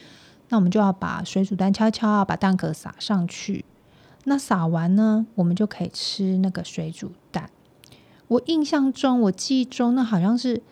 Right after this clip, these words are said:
扫墓的时候我唯一可以吃的东西。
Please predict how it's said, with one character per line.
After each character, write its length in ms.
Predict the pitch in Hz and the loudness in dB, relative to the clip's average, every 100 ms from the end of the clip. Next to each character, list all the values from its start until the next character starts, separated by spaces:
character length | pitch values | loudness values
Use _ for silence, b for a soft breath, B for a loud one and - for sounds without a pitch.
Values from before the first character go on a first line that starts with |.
| b | b
扫 280 | - 180 170 | -4 -2 0
墓 160 | 220 | 2
的 120 | 214 | 2
时 220 | 202 - 190 | 0 0 2
候 180 | 202 | 2
我 160 | 196 180 | 2 0
唯 160 | 175 175 | 0 2
一 120 | 196 | 2
可 200 | 214 226 | 0 -2
以 80 | 190 | -2
吃 320 | - - 208 | -4 -4 -2
的 120 | 190 | -2
东 340 | 180 - 160 165 | -4 -4 -2 -2
西。 480 | - - 160 147 | -6 -10 -10 -10